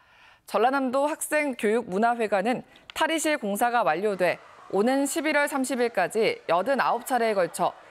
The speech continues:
초등학생을 대상으로 생존 수영교실을 진행할 예정이라고 밝혔습니다.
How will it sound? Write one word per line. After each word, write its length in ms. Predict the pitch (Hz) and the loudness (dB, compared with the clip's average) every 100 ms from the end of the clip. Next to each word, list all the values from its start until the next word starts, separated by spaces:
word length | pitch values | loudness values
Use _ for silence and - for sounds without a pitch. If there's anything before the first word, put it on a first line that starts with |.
| - | -12
초등학생을 600 | - 311 320 302 285 277 | -6 -2 0 -2 -2 -2
대상으로 600 | 220 175 220 196 202 277 302 | 0 0 0 -2 0 0 -2
생존 400 | 330 311 320 302 | -4 -2 -2 -2
수영교실을 720 | 311 302 285 262 247 240 240 | -2 -2 -2 -4 0 0 -2
진행할 440 | 190 196 214 214 | -2 -2 -2 0
예정이라고 540 | 147 185 180 156 147 190 | -2 -2 -2 -2 -4 -4
밝혔습니다. 720 | 135 165 - 139 127 123 | -6 -6 -8 -8 -4 -6